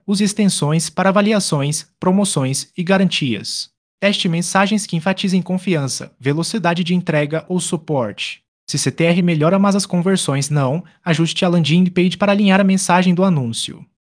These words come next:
Promoção do dia. Destaque disponibilidade, frete grátis ou entrega rápida para reduzir hesitação. Remarketing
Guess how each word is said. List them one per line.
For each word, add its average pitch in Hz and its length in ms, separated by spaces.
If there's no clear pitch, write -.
Promoção 170 420
do 180 100
dia. 127 380
Destaque 160 500
disponibilidade, 180 920
frete 180 320
grátis 170 500
ou 156 100
entrega 165 380
rápida 156 380
para 160 160
reduzir 175 440
hesitação. 170 640
Remarketing 160 600